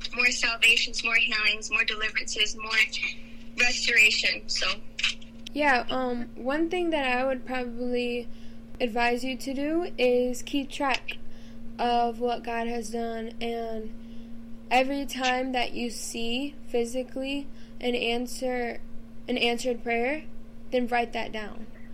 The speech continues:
Speaker 2: because then
Speaker 1: Yeah.
Speaker 2: it'll show you, like, God truly has been working. Here is the evidence, like, and even to yourself, even when you're just looking at it yourself, you're not even showing anyone. It'll just boost your faith and boost your confidence in God.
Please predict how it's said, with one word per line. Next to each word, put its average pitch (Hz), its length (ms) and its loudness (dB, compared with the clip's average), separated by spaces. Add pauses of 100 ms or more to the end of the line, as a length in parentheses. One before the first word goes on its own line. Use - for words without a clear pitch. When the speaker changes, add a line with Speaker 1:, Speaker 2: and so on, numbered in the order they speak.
(360)
Speaker 2:
because 254 300 2
then 247 120 6
Speaker 1:
Yeah. 247 180 6
Speaker 2:
it'll 247 120 2
show 240 220 0
you, 240 280 0
like, 113 240 -2 (480)
God 233 380 2 (100)
truly 240 360 0
has 226 220 -2
been 220 160 -4
working. 220 360 -6
Here 226 360 0
is 214 160 -4
the 208 180 -4
evidence, 214 640 -4
like, 110 280 -6 (680)
and 247 180 4
even 262 300 0
to 262 100 -6
yourself, 233 540 -2
even 247 340 0
when 240 160 -2
you're 240 140 0
just 240 320 -4
looking 233 320 -2
at 226 120 0
it 220 100 -2
yourself, 220 460 -6
you're 226 120 -4
not 233 120 -2
even 214 220 -2
showing 226 340 -4
anyone. 208 400 -6 (460)
It'll 277 280 6
just 269 300 -4
boost 233 260 -2
your 240 140 -2
faith 233 440 0
and 233 140 -2
boost 226 220 -4
your 233 80 -4
confidence 226 580 -6
in 220 160 -6
God. 214 380 -6